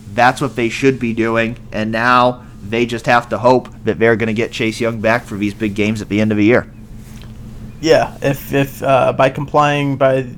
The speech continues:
Speaker 2: with the N C double A rules, if you just sit him out against Maryland and Rutgers maybe only won by a hundred twenty collective points rather than a hundred twenty-five.
Speaker 1: <laughs>
Speaker 2: Like, it, it act-, like, I,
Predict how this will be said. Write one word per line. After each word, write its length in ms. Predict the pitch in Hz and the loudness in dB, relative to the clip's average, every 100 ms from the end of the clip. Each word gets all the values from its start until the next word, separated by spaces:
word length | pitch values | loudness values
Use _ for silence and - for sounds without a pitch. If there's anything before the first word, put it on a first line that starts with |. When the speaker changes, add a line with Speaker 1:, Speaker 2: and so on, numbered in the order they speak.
| - - | -16 -6
Speaker 2:
with 160 | 151 - | -4 -2
the 100 | 135 | -2
N 100 | 139 | 0
C 80 | 147 | 0
double 300 | 127 131 135 | 0 2 2
A 140 | 131 | 0
rules, 480 | 131 143 143 139 127 | 0 2 2 0 -2
if 180 | 120 139 | -6 -4
you 160 | 131 | -4
just 280 | 117 131 - | -2 -6 -2
sit 140 | 139 | 0
him 180 | 139 131 | 0 0
out 200 | 123 135 | 2 2
against 360 | 127 127 - 143 | 2 -4 -6 -2
Maryland 500 | 135 135 131 127 120 | 2 2 2 -2 -2
and 260 | 123 120 | -4 -2
Rutgers 460 | 139 139 147 127 139 | 0 0 0 -2 -2
maybe 240 | 131 123 | -4 -2
only 220 | 127 131 127 | -4 -4 -2
won 200 | 131 120 | 0 0
by 120 | 123 | 0
a 60 | |
hundred 360 | 131 139 127 127 | 0 0 -2 -6
twenty 320 | - 139 131 | -2 0 0
collective 600 | 120 135 131 - 131 - | -2 0 0 0 -4 -4
points 400 | - 127 117 - | -4 -2 -4 -2
rather 200 | 123 120 | 0 0
than 140 | 120 135 | 0 0
a 40 | |
hundred 280 | 139 127 117 | 0 0 -2
twenty-five. 720 | - 120 - 117 95 78 - - | -2 -2 0 2 2 0 -8 -16
Speaker 1:
<laughs> 60 | - - - | -18 -18 -6
Speaker 2:
Like, 300 | 123 135 - - | -4 -4 -8 -4
it, 220 | 139 131 | 0 2
it 180 | 135 139 | 0 2
act-, 340 | 143 139 - | 4 4 4
like, 240 | 131 127 - - - - - | 0 -2 -4 -18 -20 -20 -6
I, 300 | - 110 | 0 0